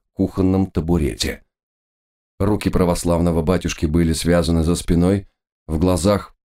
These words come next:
полыхало нечто абсолютно не похожее на смирение и жажду мученического венца. Брови сдвинуты, борода дыбом, а кто умеет читать по губам, прочел бы отнюдь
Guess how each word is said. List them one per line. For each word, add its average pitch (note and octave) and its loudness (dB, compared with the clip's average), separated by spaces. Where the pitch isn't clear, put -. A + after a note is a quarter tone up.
полыхало F#2 0
нечто G2 0
абсолютно A2 0
не G#2+ 2
похожее G2 0
на F2+ 2
смирение F#2+ 0
и F#2 0
жажду G2+ 0
мученического G2 0
венца. G2 -2
Брови F#2+ 2
сдвинуты, E2+ -2
борода F#2 2
дыбом, E2 -2
а F#2 -2
кто A2 -2
умеет G2+ 0
читать G2 -2
по F2+ -2
губам, F#2+ 0
прочел G#2 -2
бы G#2+ 0
отнюдь G2+ -2